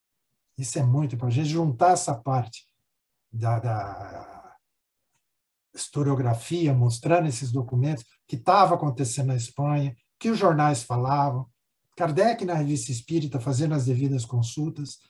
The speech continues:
os manuscritos, né, ele consultando, né, vendo a resposta, e vendo agora, né, de,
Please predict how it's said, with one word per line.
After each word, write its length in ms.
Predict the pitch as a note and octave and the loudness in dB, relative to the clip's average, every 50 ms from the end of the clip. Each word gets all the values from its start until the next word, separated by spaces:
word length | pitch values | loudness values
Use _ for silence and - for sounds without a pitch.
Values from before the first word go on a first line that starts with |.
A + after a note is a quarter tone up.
| _ _ _ - | _ _ _ -4
os 80 | A#2+ | 0
manuscritos, 1120 | C#3 G3+ G#3+ G#3+ G#3+ - - - - G3 A#3 C4 B3+ B3 - - B2 A#2 - - - - _ _ _ _ _ _ - | 2 2 2 2 2 0 -2 -2 -2 2 4 4 4 2 0 -2 -4 -4 -4 -6 -12 -16 _ _ _ _ _ _ -6
né, 300 | C#3 D3+ F3 E3+ D#3 C#3+ | -2 -2 -2 0 -2 -2
ele 120 | C#3 C#3+ C#3+ | -2 -2 -2
consultando, 880 | - D#3 D#3 C#3 - - C#3 A#2 A#2 - D3+ D#3+ E3+ E3+ D#3+ C#3+ - _ _ _ _ _ _ _ _ _ - | -2 0 -2 -2 -2 -2 -4 -6 -4 -2 0 2 2 2 0 -2 -4 _ _ _ _ _ _ _ _ _ -8
né, 180 | D3 D#3 D3+ C#3 | -4 -2 0 0
vendo 260 | C3 D#3+ F#3 G3 F3+ | 2 2 2 2 2
a 40 | E3+ | 2
resposta, 540 | D3+ D#3 C#3+ - - - E3+ F3 E3 - - _ _ _ - | 2 2 0 -2 0 2 2 2 2 0 -6 _ _ _ -4
e 80 | E3 E3 | -2 0
vendo 340 | C#3 C#3 F3 G#3 B3 B3 | 2 2 2 4 4 4
agora, 400 | A#3 F#3 D#3+ E3+ F#3+ F#3 D3 C#3 | 4 4 6 8 8 8 6 4
né, 360 | C#3 C#3+ D3+ D#3 C#3 A#2+ A#2 A2+ | 0 -2 -2 -4 -4 -4 -6 -4
de, 340 | A2+ B2 A#2+ A#2+ A#2 A#2 | -2 0 0 0 0 -2